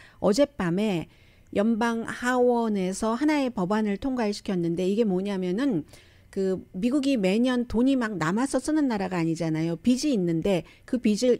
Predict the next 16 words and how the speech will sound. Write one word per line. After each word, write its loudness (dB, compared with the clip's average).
이 0
정도까지만 0
해라 0
해서 -2
실링, 0
천장 0
아니면 -2
캡, -6
모자를 0
씌워놓는다고 -4
하잖아요. -6
뎁 2
실링, 0
이것을 2
올리는 4
것에 2